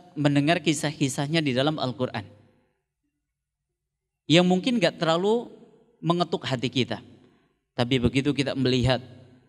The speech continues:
ya, bagaimana detik demi detik kejadian tsunami, ya, kejadian tanah atau rumah ditenggelamkan ke dalam,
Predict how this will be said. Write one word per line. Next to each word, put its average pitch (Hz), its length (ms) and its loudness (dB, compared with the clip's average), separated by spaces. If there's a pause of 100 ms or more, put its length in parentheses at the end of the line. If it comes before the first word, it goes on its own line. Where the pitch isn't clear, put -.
(420)
ya, 123 400 0
bagaimana 139 560 2 (240)
detik 147 400 -4
demi 127 240 0
detik - 640 -6
kejadian 131 640 2 (400)
tsunami, 139 640 2 (720)
ya, 127 240 4
kejadian 139 720 0
tanah 156 400 0 (640)
atau 135 480 0 (840)
rumah 165 320 4
ditenggelamkan 143 800 2
ke 139 80 0
dalam, 151 320 2